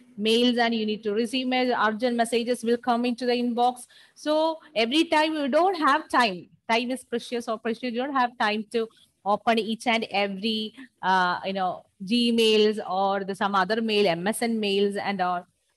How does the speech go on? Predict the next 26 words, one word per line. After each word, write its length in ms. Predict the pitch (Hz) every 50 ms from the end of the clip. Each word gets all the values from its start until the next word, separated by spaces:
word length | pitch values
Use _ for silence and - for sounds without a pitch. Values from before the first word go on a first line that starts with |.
| _ _
So 180 | _ - 240 240
what 220 | 240 254 277 277
we 100 | 285 277
will 220 | 269 269 254 247 214
do 260 | 233 247 269 311 302
in 260 | - 214 208 214 214
Outlook, 680 | 214 220 240 277 262 - 277 269 302 330 - - - - - _ _ _ _ _
we 340 | 202 190 196 226 226 240 240 220
will 180 | 233 247 294 294 - _ -
first, 280 | 254 269 320 302 - 220
we 180 | 208 226 214 214
will 140 | 233 294 392 - _ - _ _ _ _ _ -
add 360 | 190 202 208 226 240 269 277
our 180 | 254 233 226 226
account 680 | 220 214 185 _ _ - 202 190 196 214 254 277 262
and 180 | 247 240 233 - -
password 500 | 208 185 180 - - - 196 190 185 202
of 140 | 240 359 403 _ _ - 180 165
different 600 | 220 202 - _ - 240 285 427 508 - - _ _ _ _ _ _ _ _ _ _ _ _ _ _ _ _ _ _ _ _ _ _ _ _ _ -
mails. 520 | 220 240 269 254 190 160 170 - - - _ _ -
Okay. 380 | - 302 - - 214 151 - - _ _ _ _ _ _ _ _ _ _ _ _ _ _ -
So 80 | 277 -
everything 500 | - 233 233 233 269 277 - 320 311 285
you 120 | 233 214 202
will 120 | 214 233
configure. 580 | 233 - 196 165 170 - - 160 139 - 95